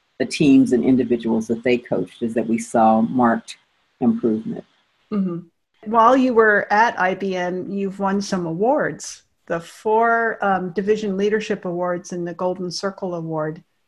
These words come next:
Speaker 2: Can you tell us a little bit about those awards and, and your accomplishments that led to those?
Speaker 1: At that time, those were two major awards that I B M offered,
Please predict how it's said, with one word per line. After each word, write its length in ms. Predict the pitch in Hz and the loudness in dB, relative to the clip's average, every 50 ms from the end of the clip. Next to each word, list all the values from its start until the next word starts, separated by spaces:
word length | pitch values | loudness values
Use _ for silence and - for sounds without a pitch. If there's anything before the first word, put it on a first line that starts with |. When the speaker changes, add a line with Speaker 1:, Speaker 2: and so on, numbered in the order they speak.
| - _ | -12 _
Speaker 2:
Can 140 | - 247 240 | 0 0 0
you 80 | 233 | 0
tell 180 | 226 226 226 226 | 0 2 2 2
us 140 | 226 226 - | 2 0 0
a 60 | 208 | 0
little 180 | 202 208 208 | 0 0 0
bit 160 | 202 208 208 202 | -2 -2 -2 -2
about 320 | 196 196 185 185 180 - | 0 0 0 0 0 2
those 260 | 196 202 220 226 220 | 2 2 2 2 0
awards 520 | 214 190 170 175 175 175 180 175 - - 190 | -2 -2 -2 -2 -4 -4 -6 -8 -10 -8 -8
and, 360 | 175 180 185 180 180 190 - _ _ _ _ - - - - - | -6 -6 -6 -8 -10 -12 -14 _ _ _ _ -20 -20 -20 -18 -10
and 300 | - 190 190 185 190 190 | -8 -6 -4 -2 -2 -2
your 160 | 196 185 190 185 | -2 0 -2 -2
accomplishments 720 | 180 - - 202 196 196 208 196 - - 185 165 165 - | -4 -2 -2 -2 -2 -2 -4 -6 -4 -4 -4 -4 -4 -4
that 160 | - - - | -8 -8 -6
led 260 | - 170 180 196 202 202 | -4 -2 -2 -2 -2 -2
to 100 | 202 185 | -4 -4
those? 420 | - - 151 156 165 165 - - _ _ _ _ _ _ _ _ | -4 -6 -6 -6 -8 -10 -12 -18 _ _ _ _ _ _ _ _
Speaker 1:
At 160 | - 175 175 | -2 -2 2
that 220 | - 202 214 208 208 | 0 0 0 0 -4
time, 480 | - - - 180 147 147 147 143 147 | -10 -10 -6 -4 -2 -2 -2 -2 -2
those 340 | 143 151 156 170 180 175 - | 0 0 2 2 0 -2 -2
were 160 | - 135 143 | -4 -4 -4
two 460 | 139 143 - - - - 190 185 180 170 165 143 | -4 -4 -12 -18 -8 -4 -2 -2 0 -2 -4 -6
major 560 | 117 147 151 151 151 156 160 156 - 170 160 | -6 -6 -4 -2 -2 -2 -2 -4 -6 -6 -4
awards 500 | 151 143 131 131 131 131 127 127 120 - | -4 -4 -4 -2 -2 -2 -2 -4 -6 -8
that 180 | - 120 - - | -10 -8 -4 -4
I 140 | 131 131 131 | -4 -4 -4
B 180 | 131 139 135 | -4 -4 -2
M 260 | 135 135 139 135 131 | 0 0 -2 -2 -4
offered, 680 | 131 127 123 123 123 - _ - 123 120 120 120 117 - | -6 -6 -6 -6 -6 -8 _ -6 -4 -4 -4 -4 -6 -10